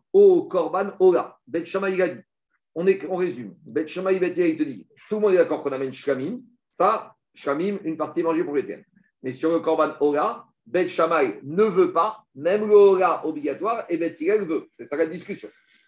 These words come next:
Alors, ils ont dit, Beth Hillel à Beth Shammai, pourquoi vous n'êtes pas d'accord avec Ouma Bema Kom Sheasur Idiot. Shabbat. Est-ce que Shabbat, t'as le droit de shriter un bœuf pour le manger pour toi ? Non. Shabbat. Est-ce que j'ai le droit de shriter un bœuf pour la boucherie ?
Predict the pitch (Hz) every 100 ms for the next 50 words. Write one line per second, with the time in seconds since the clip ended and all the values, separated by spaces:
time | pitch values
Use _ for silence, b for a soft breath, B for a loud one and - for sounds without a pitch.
0 | - 131 156 151 - _ - 180 156 165
1 | 147 240 214 202 - _ - 143 190 190
2 | 185 185 202 165 160 160 165 180 190 180
3 | 220 - 269 190 190 185 165 156 165 143
4 | 117 _ _ _ _ _ _ - 349 285
5 | 151 139 147 143 139 156 147 - 147 139
6 | 147 147 139 90 - _ _ _ - 202
7 | 160 - - _ _ _ _ 190 - 247
8 | 214 180 202 185 170 170 170 - 180 175
9 | 165 151 147 180 - 147 143 139 131 143
10 | - 131 101 - - 180 196 - _ _
11 | _ _ - 180 165 - - _ _ 147
12 | 143 190 185 175 - 165 156 156 143 160
13 | 135 147 143 139 180 208